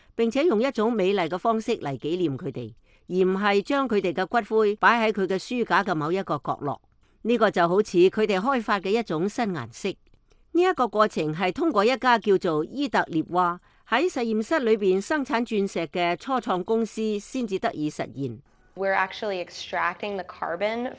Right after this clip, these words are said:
Speaker 2: from ashes or hair. We could do hair or fur, and then that is what we're growing the diamond from.
Speaker 1: 伊特列娃公司首席執行官阿代爾阿切話：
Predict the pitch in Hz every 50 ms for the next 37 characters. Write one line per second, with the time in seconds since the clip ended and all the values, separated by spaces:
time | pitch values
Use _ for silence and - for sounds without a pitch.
0 | - - 190 185 180 180 175 - - 175 165 180 185 - - 226 208 208 208 202
1 | - - - 190 208 226 233 - - 175 165 175 190 240 294 339 339 - - -
2 | - - - 185 - 165 180 175 175 175 180 180 196 120 - - 196 190 185 190
3 | 208 254 170 - - - - - - _ - 185 185 190 185 180 185 185 180 170
4 | 175 190 202 196 196 - 185 - 185 170 - 180 175 175 175 170 165 170 170 -
5 | 170 160 170 170 170 170 170 165 _ - 180 165 - - - - 98 _ _ _
6 | _ - 202 226 240 - 208 180 175 170 165 180 208 220 208 - 226 226 233 220
7 | - 233 226 226 214 - 190 226 220 220 175 - - 254 233 262 196 143 143 -
8 | 208 226 226 226 220 - - - 214 214 208 - 202 180 180 170 160 175 190 190
9 | - - 190 185 - - - - - 151 135 123 -